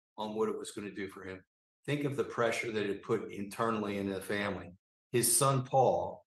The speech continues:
who he, who he loved, um, and I don't doubt that he loved his son, Paul, whether he killed him or not, I, I, I do believe that there was genuine love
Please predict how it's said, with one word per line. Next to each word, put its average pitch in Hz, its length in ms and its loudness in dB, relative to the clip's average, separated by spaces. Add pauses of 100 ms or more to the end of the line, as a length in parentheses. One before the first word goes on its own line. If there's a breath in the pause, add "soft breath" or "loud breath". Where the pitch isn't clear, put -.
(160)
who 117 140 2
he, 110 260 -2 (120)
who 110 160 -2
he 107 80 4
loved, 104 480 2 (800)
um, 98 480 0
and 117 120 2
I 120 100 6
don't 123 180 2
doubt 101 280 2
that 92 80 -6
he 92 80 -6
loved 92 260 -6
his 90 180 -8
son, 90 220 -10
Paul, 95 280 -2
whether 98 280 2
he 95 140 -4
killed 104 180 2
him 92 100 -2
or 92 80 -4
not, 95 260 2
I, 92 280 -4
I, 90 200 -4
I 98 60 0
do 95 220 -2
believe 92 340 -2
that 90 140 -8
there 92 100 -2
was 90 220 -4
genuine 90 440 -4
love 90 180 -8